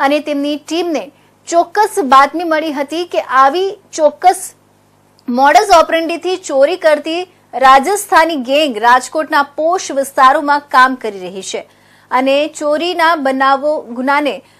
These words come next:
અંજામ આપી રહી છે, જેના આધારે પોલીસે મૂળ રાજસ્થાનના સલુંબર જિલ્લાના વતની અને રાજકોટના નાના મવા રોડ પર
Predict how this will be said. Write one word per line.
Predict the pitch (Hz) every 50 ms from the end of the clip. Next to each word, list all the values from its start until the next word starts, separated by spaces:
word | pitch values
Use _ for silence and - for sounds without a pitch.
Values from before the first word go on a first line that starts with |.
| _ _ -
અંજામ | 262 277 277 247 277 302 294 311 339 359 320 -
આપી | 254 285 302 302 339 320
રહી | 302 285 294 294
છે, | 269 - - 311 302 339 381 - _ _ _ _ -
જેના | 214 269 285 294 294 294 _ -
આધારે | 247 262 247 254 294 294 302 311 320
પોલીસે | 320 - 294 269 269 277 285 269 - - 277 269 277 285 - - _ _ _ _ _ _ -
મૂળ | 277 262 285 320 359 370
રાજસ્થાનના | 320 262 262 262 277 254 285 285 269 - - 311 294 311 311 294 285 285 294 311 320
સલુંબર | 311 - - - 320 294 277 277 277 269 269 285 370 381
જિલ્લાના | 311 - 330 320 302 302 294 294
વતની | 262 262 269 262 - 269 285 294 311
અને | 294 269 262
રાજકોટના | 240 240 240 247 254 - - - 285 277 269 277 262 254 262
નાના | 269 254 247 240 254 254 247
મવા | 247 240 233 233 254 262
રોડ | 254 247 247 240 240 -
પર | 247 247 247